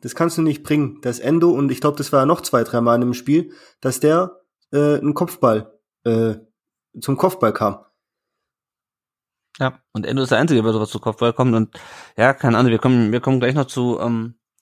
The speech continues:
Speaker 2: zu Silas auch als Neuner. Ähm, ich verstehe nicht, warum man nicht mal Castanaras da aufstellt. Ich meine, ja,
Speaker 1: Ja.
Speaker 2: der hat, hat auch, der hat keine Bundesliga-Erfahrung, der ist zwanzig, der hat zwar die A-Jugend-Bundesliga, äh, kurz und klein geschossen, aber das heißt halt, das heißt auch nichts.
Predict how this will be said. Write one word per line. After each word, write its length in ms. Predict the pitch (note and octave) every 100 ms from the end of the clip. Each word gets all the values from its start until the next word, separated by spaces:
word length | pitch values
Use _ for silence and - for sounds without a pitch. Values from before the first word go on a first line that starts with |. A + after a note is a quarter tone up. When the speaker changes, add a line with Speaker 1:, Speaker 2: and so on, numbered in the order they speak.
| - _ _ _
Speaker 2:
zu 140 | A2+
Silas 300 | G2+ B2+ C3+
auch 140 | G#2+ A2+
als 180 | G#2+
Neuner. 480 | A2 A2+ B2 B2+ C#3+ - -
Ähm, 520 | A2+ A2+ A2 A2 A2+ - _ _ _ _ _ _ _ _ _ A#2+ - G#2+ - -
ich 100 | -
verstehe 240 | - A2+ C#3
nicht, 100 | C#3+
warum 120 | C3+
man 80 | C3+
nicht 100 | C3+
mal 60 | B2+
Castanaras 560 | B2 B2 A2 A#2+ A#2+
da 100 | -
aufstellt. 440 | - - F2+ F2+ - _
Ich 160 | - G#2+
meine, 140 | B2
ja, 100 | A#2+ C#3+
Speaker 1:
Ja. 60 |
Speaker 2:
der 100 | D3
hat, 120 | B2+
hat 140 | A#2 B2+
auch, 160 | - _
der 80 | B2
hat 100 | B2
keine 160 | - A#2
Bundesliga-Erfahrung, 840 | D3+ F#3 F#3 E3 D3+ D#3 D#3 D#3
der 100 | C#3
ist 160 | - -
zwanzig, 480 | - E3+ E3+ E3 - _ _ _
der 100 | A#2+
hat 80 | B2
zwar 120 | C3
die 120 | A#2+
A-Jugend-Bundesliga, 920 | - C#3+ D#3+ D3+ D#3 D3 D3 D3+ D3 _ - - _
äh, 140 | A#2+
kurz 200 | B2+ C#3
und 120 | C#3+
klein 180 | C3 B2+
geschossen, 320 | D3 D3 C#3+
aber 140 | G#2 A#2+
das 100 | A2
heißt 220 | A#2+ -
halt, 160 | D3 -
das 140 | G#2+
heißt 200 | A#2 C#3
auch 100 | -
nichts. 320 | D3+ F#3 -